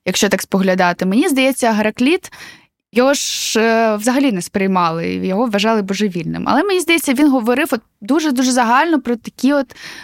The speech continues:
речі, які стосуються не просто того, що відбувається в суспільстві, а того, що відбувається ще й на космічному рівні. І він і казав, що все це, о, створює такий потік,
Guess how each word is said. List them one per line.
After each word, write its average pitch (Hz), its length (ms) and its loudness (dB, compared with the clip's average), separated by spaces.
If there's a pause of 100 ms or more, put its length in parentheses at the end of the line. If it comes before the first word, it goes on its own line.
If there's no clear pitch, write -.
речі, 254 480 0
які 254 540 2
стосуються 269 800 -2
не 220 120 0
просто 247 580 -2 (500)
того, 226 280 4
що 240 160 -4
відбувається 208 640 0
в - 40 -12
суспільстві, 247 680 0
а 233 80 2
того, 240 240 0
що 226 180 -4
відбувається 220 540 0
ще - 280 -2
й 233 40 2
на 208 120 0
космічному 185 720 -2 (420)
рівні. 175 520 -2 (280)
І 180 120 0
він 254 240 2
і 392 40 -6
казав, 277 420 2
що - 160 -6
все 311 260 0
це, 311 200 0
о, 220 840 0
створює 294 460 0
такий 262 260 0
потік, - 640 -2